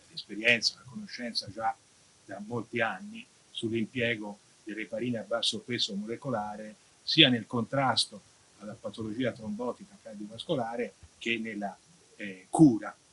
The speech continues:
delle complicanze in atto. Quindi niente di quello che già si sapeva, niente di più di quello che già si sapeva, però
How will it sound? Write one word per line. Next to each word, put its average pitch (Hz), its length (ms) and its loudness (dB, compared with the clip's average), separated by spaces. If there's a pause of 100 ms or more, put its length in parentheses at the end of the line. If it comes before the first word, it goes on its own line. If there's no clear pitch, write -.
delle 104 280 -6
complicanze 110 640 0
in 98 80 -10
atto. 90 100 -16 (220)
Quindi 98 300 -6 (440)
niente 117 340 0
di 107 80 -2
quello 127 260 0
che 110 140 -8
già 131 200 0
si - 160 2
sapeva, 139 640 0 (360)
niente - 220 -4
di 117 100 -2
più 147 220 6
di 107 100 -6
quello 123 280 -4
che 117 120 -6
già 131 160 0
si - 120 2
sapeva, 131 460 0
però 123 260 -2